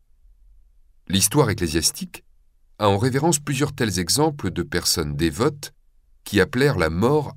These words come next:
à garant contre les outrages que les tyrans préparaient à leur religion et conscience. Pélagie et Sophronie, toutes deux canonisées, celle-là se précipita dans la rivière avec sa mère et ses sœurs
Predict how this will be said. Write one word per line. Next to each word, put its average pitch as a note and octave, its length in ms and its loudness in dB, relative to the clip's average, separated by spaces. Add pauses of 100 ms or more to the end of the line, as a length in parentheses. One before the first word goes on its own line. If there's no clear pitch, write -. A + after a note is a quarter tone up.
à E2+ 140 0
garant E2+ 460 0
contre F#2+ 520 -6
les D2+ 220 -2
outrages C3 600 -2
que - 100 -6
les D#2 160 -4
tyrans G2 320 -4
préparaient F2 580 -2 (140)
à C#2 100 -4
leur C#2+ 180 -4
religion D2+ 520 -4
et G#2 60 0
conscience. - 760 -10 (1300)
Pélagie G#2+ 440 2
et D#2 60 0
Sophronie, G#2+ 600 -2 (100)
toutes C#2+ 220 -12
deux - 120 -6
canonisées, D#2+ 680 -6 (640)
celle-là C3+ 340 2
se E3+ 160 -2
précipita A2 640 -2
dans A2 100 0
la F2+ 100 4
rivière F2 320 0
avec D#2+ 180 0
sa D#2+ 180 2
mère D#2+ 240 -2
et C#2 80 -8
ses - 140 -8
sœurs D#3 400 0